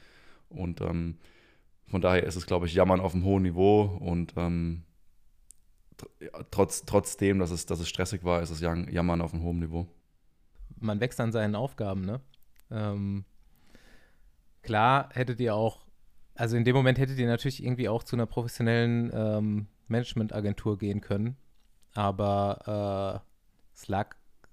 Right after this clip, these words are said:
Speaker 2: ich, ich lag dann irgendwie nah. Das Witzige ist ja, als wir den, ich hab die Story ja vorher mitgekriegt,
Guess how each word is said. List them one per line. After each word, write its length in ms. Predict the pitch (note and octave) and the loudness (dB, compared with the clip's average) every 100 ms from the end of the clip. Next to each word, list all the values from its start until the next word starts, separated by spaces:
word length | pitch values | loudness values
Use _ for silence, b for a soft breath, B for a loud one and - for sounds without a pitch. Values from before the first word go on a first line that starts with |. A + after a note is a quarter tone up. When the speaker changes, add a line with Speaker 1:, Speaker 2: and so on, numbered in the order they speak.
| - | -14
Speaker 2:
ich, 260 | A#2 - - | -14 -12 -12
ich 160 | B2+ | -4
lag 180 | C3 B2+ | 2 2
dann 140 | C3+ B2 | 2 0
irgendwie 220 | B2 G#2+ | 0 0
nah. 280 | G#2+ B2+ C#3+ | 2 2 0
Das 180 | - | -4
Witzige 280 | C3+ C3+ C3 | -6 -4 -4
ist 140 | B2+ C#3 | -2 -2
ja, 140 | C#3 b b b b b b b b - | -4 b b b b b b b b -16
als 220 | - A#2 C3 | -6 -4 0
wir 80 | |
den, 200 | A#2 A2+ - | 0 0 -4
ich 140 | A#2+ C3+ | -6 -6
hab 140 | - | -6
die 100 | A#2+ | -4
Story 280 | - C#3 D#3+ | 2 4 4
ja 80 | B2 | 4
vorher 260 | C#3+ B2+ A#2 | 4 2 2
mitgekriegt, 560 | B2 - - F3+ - | 0 -6 -8 -8 -10